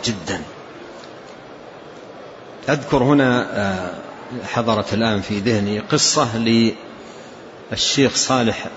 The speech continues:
الحسين رحمه الله، وكان عجيبا في الزهد والخلق، و-، كان في الحج يمشي عائدا من عرفات ماشيا وكبير السن، فاصطدم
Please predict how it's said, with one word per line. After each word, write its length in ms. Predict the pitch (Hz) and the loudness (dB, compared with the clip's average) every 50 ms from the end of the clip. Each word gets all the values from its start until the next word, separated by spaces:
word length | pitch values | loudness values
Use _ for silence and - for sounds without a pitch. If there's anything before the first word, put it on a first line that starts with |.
| - - | -4 -2
الحسين 680 | 113 107 - - - - 123 120 107 98 90 87 90 90 | -2 -2 0 0 2 4 4 4 4 2 0 0 -2 -6
رحمه 360 | 95 - - 101 98 92 90 92 | -6 -4 -2 0 0 0 0 0
الله، 240 | 92 95 92 92 - - - - - - - - - - - - - - - - - - - - - - | 0 0 -2 -2 -2 -6 -12 -16 -16 -16 -18 -18 -18 -18 -18 -18 -18 -18 -18 -18 -18 -18 -18 -14 -8 -8
وكان 280 | - - - 123 123 117 | -6 -2 2 2 4 4
عجيبا 580 | 104 101 110 107 117 131 123 101 98 95 90 | 4 2 2 2 4 4 4 4 4 2 0
في 340 | 87 - 104 95 92 90 98 101 - - | 0 0 0 0 2 0 -2 -4 -2 -2
الزهد 560 | 113 101 98 - 110 101 92 98 92 85 95 | 0 2 2 2 2 2 2 0 0 -2 -2
والخلق، 480 | 92 90 - - - 110 104 101 95 - - 92 | -4 -4 -4 -2 0 2 2 2 0 -2 -4 -6
و-، 80 | 87 65 - - - - - - - - - - - - - - - - - - - | -8 -8 -8 -10 -14 -16 -16 -16 -16 -16 -14 -14 -14 -14 -16 -16 -16 -16 -14 -4 0
كان 380 | 147 151 156 147 135 123 113 107 | 2 4 6 6 6 6 6 4
في 140 | - - 117 | 4 2 2
الحج 400 | 110 - 127 123 107 92 87 101 | 2 2 2 0 0 0 0 2
يمشي 460 | 110 120 117 101 - - 98 95 95 90 - - - - - - - - - - - | 4 4 4 4 4 0 0 -2 -4 -6 -8 -12 -16 -16 -16 -16 -16 -18 -16 -8 -2
عائدا 380 | - 117 120 110 107 95 104 101 | 0 0 2 0 0 0 0 2
من 220 | 98 98 101 95 | 2 2 2 2
عرفات 580 | 92 104 98 98 95 - 113 110 101 95 - - - - - - - - - 110 98 | 2 2 2 0 0 0 0 0 0 0 -4 -8 -10 -10 -12 -14 -14 -14 -10 -4 0
ماشيا 520 | 107 117 117 110 101 - - 101 95 92 82 78 - - - - - - - - - - - - - - - - - - | 2 4 4 4 2 0 0 0 -2 -2 -4 -6 -10 -12 -14 -16 -16 -16 -16 -16 -18 -18 -18 -18 -18 -18 -18 -16 -6 0
وكبير 500 | 151 147 147 143 - 160 156 170 160 127 | 2 4 4 4 4 4 6 6 6 6
السن، 340 | 107 - - - - 104 92 80 - - - - - - - - - - - - - - - - - - - - - - - - - - - - - - - - - - - - | 6 4 2 2 2 2 0 0 -4 -10 -14 -14 -16 -16 -16 -16 -16 -16 -16 -16 -16 -16 -16 -16 -16 -16 -18 -18 -18 -18 -18 -18 -18 -16 -16 -16 -16 -16 -16 -16 -16 -14 -6 -2
فاصطدم 760 | - 127 - - - - 156 165 147 143 127 120 117 123 143 | 0 0 2 0 2 4 4 6 6 6 6 6 6 6 4